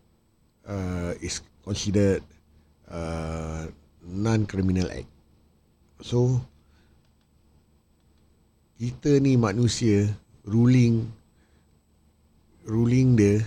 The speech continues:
bukan terletak dalam buku atau kita ikuti jalan yang lurus. Buat apa kita dijadikan manusia kalau kita,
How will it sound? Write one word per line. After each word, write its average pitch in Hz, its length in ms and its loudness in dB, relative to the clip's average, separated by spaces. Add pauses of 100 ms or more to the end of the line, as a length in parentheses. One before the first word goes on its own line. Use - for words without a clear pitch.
(340)
bukan 107 560 -2
terletak 101 480 -6 (400)
dalam 95 400 -4 (160)
buku 87 400 -8 (400)
atau 80 560 -8 (840)
kita 87 220 -8 (320)
ikuti 90 560 -6
jalan 90 340 0
yang 87 140 0
lurus. 80 560 -6
Buat 107 260 -2
apa - 140 -10
kita 104 240 -4
dijadikan 87 480 -4
manusia 90 420 0
kalau 87 220 -4
kita, 90 480 -4